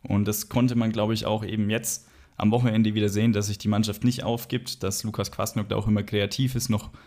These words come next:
noch ein paar Ideen von der Bank, ja, noch ein paar taktische Umstellungen mitgibt. Und was ich auch ganz spannend finde, ist der Torschütze zum zwei zu eins,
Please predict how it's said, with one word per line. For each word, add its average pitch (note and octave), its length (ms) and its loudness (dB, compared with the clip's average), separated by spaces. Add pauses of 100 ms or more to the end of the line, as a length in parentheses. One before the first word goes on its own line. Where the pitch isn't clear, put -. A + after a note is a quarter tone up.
(200)
noch G2+ 100 -2
ein G#2 80 4
paar G#2 220 2
Ideen G#2+ 340 4
von A2 220 4
der G#2 80 4
Bank, A2 340 4
ja, G#2 80 -2
noch G#2 120 -2
ein - 60 -14
paar G#2 380 -2
taktische A2+ 480 -2
Umstellungen A2+ 540 4
mitgibt. B2 420 0 (400)
Und G#2 420 2
was G#2+ 140 0
ich G#2+ 120 2
auch A2+ 160 0
ganz A2+ 200 0
spannend A#2+ 440 0
finde, A#2+ 260 0
ist - 140 -6
der G#2 100 -2
Torschütze A2 500 0
zum G#2 400 0
zwei G2+ 240 -2
zu G#2+ 160 -4
eins, A2 320 -2